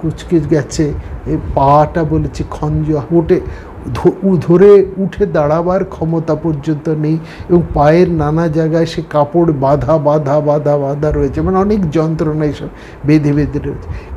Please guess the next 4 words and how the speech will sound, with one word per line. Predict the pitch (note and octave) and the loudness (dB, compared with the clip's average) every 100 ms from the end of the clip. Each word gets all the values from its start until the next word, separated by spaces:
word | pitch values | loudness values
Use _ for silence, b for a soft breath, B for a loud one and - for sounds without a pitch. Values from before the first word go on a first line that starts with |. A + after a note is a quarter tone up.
| - | -10
কিন্তু | - A#3+ B3+ C#4 - B3 A#2+ D3 - - - - - | 2 4 6 2 2 2 2 -2 -10 -20 -20 -18 -18
ভালো | - - - A3 | -14 -12 -6 -4
করে | A3+ B3 A#3+ | -2 0 0
দে-, | F3 | 0